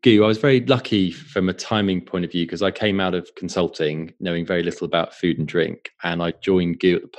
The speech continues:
perfect time where we were growing quickly and I had the chance to work across sales and marketing and operations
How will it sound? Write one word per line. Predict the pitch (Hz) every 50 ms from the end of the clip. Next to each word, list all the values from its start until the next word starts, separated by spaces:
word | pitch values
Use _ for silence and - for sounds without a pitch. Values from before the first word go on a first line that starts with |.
| -
perfect | - 98 90 85 - - 90 90 - -
time | - - 92 85 80 82 87 87 90 - _ _ _ _ _ _ _ -
where | - 92 90 87 87 85 85 85 82
we | 92 95 90
were | 85
growing | - 127 131 120 -
quickly | - 92 92 - - 85 85 82 82 80
and | - 90 90
I | 87 87 87 87 87 85
had | 82 87 85
the | 87
chance | - - - 90 85 85 85 - -
to | - 90
work | 92 87 87 82 -
across | 85 - - 92 87 82 - - - - _ - - - _ _ _
sales | - - - - 113 95 90 87 85 85 85 85 82 - - _ _ _ _ _ _ _ -
and | 90 87 87
marketing | 90 90 87 85 - - - - 90 85 82 82 80 80 82 _ _ _ _ _ _ -
and | - 87 85 87
operations | 82 - - 95 85 82 82 - - 87 85 82 82 80 78 - -